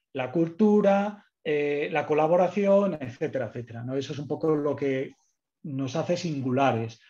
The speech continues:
que no mejores ni peores, nos ha-, nos hace singulares. Hablábamos antes de la charla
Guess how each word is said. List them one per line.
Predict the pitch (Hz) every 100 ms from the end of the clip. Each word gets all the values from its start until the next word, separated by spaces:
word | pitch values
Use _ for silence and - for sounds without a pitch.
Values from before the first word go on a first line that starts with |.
| - _
que | 156
no | 156 208
mejores | 196 190 170
ni | 151 127
peores, | 123 139 123 107 -
nos | 127 120
ha-, | 151
nos | 170 135 139
hace | 131 165
singulares. | 156 123 135 120 160
Hablábamos | 156 135 147 151 156 165
antes | 151 147
de | 151
la | 151 147 147
charla | - 165 156 147